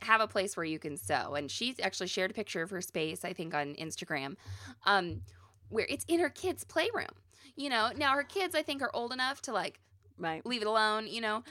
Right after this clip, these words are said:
Speaker 1: But
Speaker 2: Fred's is in a laundry room,
Speaker 1: Oh
Speaker 2: isn't
Speaker 1: my
Speaker 2: it?
Speaker 1: God, Fred actually,
Speaker 2: was extremely
Speaker 1: she's gonna,
Speaker 2: efficient.
Speaker 1: she's writing a blog post for us. I don't know if
Speaker 2: Uh-huh.
Speaker 1: it'll be published by the
Speaker 2: Oh,
Speaker 1: time
Speaker 2: okay.
Speaker 1: this is done, but she's amazing.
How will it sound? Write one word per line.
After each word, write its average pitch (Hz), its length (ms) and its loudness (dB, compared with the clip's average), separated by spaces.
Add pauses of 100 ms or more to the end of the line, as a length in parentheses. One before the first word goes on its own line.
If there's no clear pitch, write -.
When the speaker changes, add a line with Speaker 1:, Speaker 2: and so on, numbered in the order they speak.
Speaker 1:
But - 140 -6
Speaker 2:
Fred's 302 340 12
is 262 140 4
in 240 120 10
a 226 80 8
laundry 214 500 6
room, 160 300 0
Speaker 1:
Oh 175 40 0
Speaker 2:
isn't 208 100 4
Speaker 1:
my 233 120 6
Speaker 2:
it? 262 60 0
Speaker 1:
God, - 160 -8 (140)
Fred 254 460 0 (520)
actually, 330 280 8
Speaker 2:
was 277 140 6
extremely 269 380 0 (140)
Speaker 1:
she's 214 100 4
gonna, 214 100 4
Speaker 2:
efficient. 185 340 2
Speaker 1:
she's 269 260 -6
writing 233 280 0
a 190 40 -6
blog 165 240 0
post 226 220 -6
for 247 140 0
us. 254 160 0
I 202 60 -4
don't 196 140 -4
know - 20 0
if - 40 -
Speaker 2:
Uh-huh. 190 140 4
Speaker 1:
it'll 190 60 0
be 180 80 -4
published 226 440 -4
by 233 80 0
the 180 180 6
Speaker 2:
Oh, 180 40 4
Speaker 1:
time 240 140 2
Speaker 2:
okay. 175 100 4
Speaker 1:
this 262 140 -6
is 185 120 -8
done, 285 300 0 (280)
but 214 180 0 (400)
she's - 360 -4
amazing. 208 400 -4